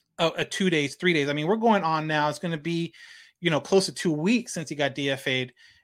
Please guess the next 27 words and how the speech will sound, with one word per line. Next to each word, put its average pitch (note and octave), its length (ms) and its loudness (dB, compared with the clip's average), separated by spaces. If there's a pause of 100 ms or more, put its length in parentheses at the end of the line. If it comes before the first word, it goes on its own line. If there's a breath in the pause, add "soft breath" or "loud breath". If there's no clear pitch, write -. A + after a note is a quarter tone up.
and E3 140 2
we E3 80 0
still F#3 180 2
have D#3 160 2
heard D3 160 -2
nothing D#3+ 340 0
from C#3 220 -6
Albert. C#3+ 460 0
So D3 160 -2
I C#3+ 160 2
would F3+ 120 2
have C#3+ 100 2
loved D#3 340 4
to D#3+ 80 -2
at C#3+ 80 0
least D3+ 260 -6
hear D#3+ 160 -4
something, E3 560 -2
his E3+ 260 -2
side D3 220 4
of C3 140 -2
it, C3 160 -2
even E3+ 220 -2
if D#3+ 160 -2
it's D3 120 -2
in D#3 100 -4
a, C#3 160 0